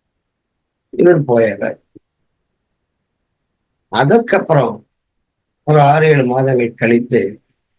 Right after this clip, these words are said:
மீண்டும் ஒரு முயற்சி எடுக்கிறார். எடுக்கும் பொழுது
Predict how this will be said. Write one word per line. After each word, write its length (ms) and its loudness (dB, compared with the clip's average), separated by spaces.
மீண்டும் 500 4
ஒரு 180 2
முயற்சி 420 0
எடுக்கிறார். 500 -10
எடுக்கும் 480 0
பொழுது 580 0